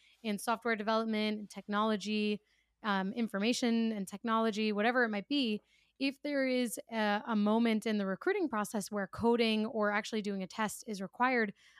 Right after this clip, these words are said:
a lot of the time we see that N D As are required and that there has to be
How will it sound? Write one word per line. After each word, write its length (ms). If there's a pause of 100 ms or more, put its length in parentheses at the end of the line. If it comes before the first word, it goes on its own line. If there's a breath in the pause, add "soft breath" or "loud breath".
a 80
lot 220
of 80
the 80
time 540 (120)
we 200
see 400
that 200
N 160
D 320
As 220
are 160
required 480
and 160
that 100
there 120
has 260
to 80
be 340